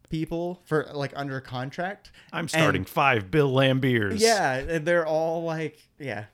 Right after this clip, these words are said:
Speaker 1: it's, it's a weird game, but I just, like, "Oh, this would be so fun to watch." So I'm excited for that.
Speaker 2: Yeah,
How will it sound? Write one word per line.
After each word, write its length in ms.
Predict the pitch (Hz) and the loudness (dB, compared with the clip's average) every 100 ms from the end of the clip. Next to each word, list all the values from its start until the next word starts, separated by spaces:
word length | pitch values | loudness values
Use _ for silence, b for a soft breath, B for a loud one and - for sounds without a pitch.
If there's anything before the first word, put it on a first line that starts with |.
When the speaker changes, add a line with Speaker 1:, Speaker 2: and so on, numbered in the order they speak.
| _ | _
Speaker 1:
it's, 340 | 147 151 - - - | -8 -6 -8 -14 -10
it's 180 | 151 | -6
a 80 | 175 | -4
weird 440 | 147 123 123 117 117 | -6 -6 -8 -8 -8
game, 300 | 120 117 113 | -8 -8 -8
but 180 | 117 | -8
I 160 | 113 117 | -6 -8
just, 240 | 117 - | -10 -14
like, 140 | 120 107 _ - | -16 -18 _ -18
"Oh, 120 | 107 | -16
this 200 | 113 - | -16 -18
would 100 | 143 | -16
be 120 | 127 | -16
so 200 | 117 120 | -16 -18
fun 200 | 113 - | -16 -16
to 80 | 55 | -12
watch." 340 | - - - | -10 -10 -10
So 340 | - 123 127 120 - _ | -10 -6 -6 -6 -10 _
I'm 160 | 131 | -6
excited 360 | 135 - 113 117 | -4 -2 -4 -4
for 120 | 117 | -6
that. 300 | 110 104 107 | -4 -4 -4
Speaker 2:
Yeah, 260 | - 123 117 | -2 0 0